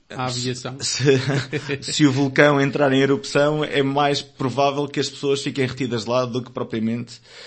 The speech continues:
Speaker 2: ah, <laughs> o contrário. Ah, mas, mas, mas isto da, da responsabilidade ambiental é, acho que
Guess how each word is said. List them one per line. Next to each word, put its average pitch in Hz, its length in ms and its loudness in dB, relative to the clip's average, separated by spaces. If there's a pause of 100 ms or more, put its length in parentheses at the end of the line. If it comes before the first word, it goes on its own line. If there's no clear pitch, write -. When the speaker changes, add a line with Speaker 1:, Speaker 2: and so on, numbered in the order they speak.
(200)
Speaker 2:
ah, 107 880 0
<laughs> - 40 -18
o - 80 -12 (140)
contrário. 107 440 -4 (480)
Ah, 101 880 0
mas, 107 920 -2 (1300)
mas, 113 300 2
mas 127 240 0
isto 135 300 -4
da, 120 340 2 (400)
da 151 160 -6
responsabilidade 120 640 -2
ambiental 113 440 -2
é, 95 440 -6
acho - 260 -6
que - 60 -20